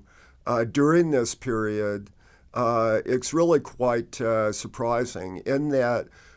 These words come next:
most Americans, white and black,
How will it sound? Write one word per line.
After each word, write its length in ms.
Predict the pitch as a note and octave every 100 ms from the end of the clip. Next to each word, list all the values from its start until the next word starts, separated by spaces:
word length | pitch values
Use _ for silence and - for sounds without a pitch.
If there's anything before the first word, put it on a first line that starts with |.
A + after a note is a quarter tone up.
| -
most 440 | C#3+ F3 G3 -
Americans, 1120 | E3 B2 A2+ A2 G#2+ G#2 A2+ G#2+ A2 A2 -
white 600 | G2+ A2+ B2 B2+ C3 - -
and 280 | C#3 E3+ F3
black, 560 | A#2 G#2 G#2 G2+ -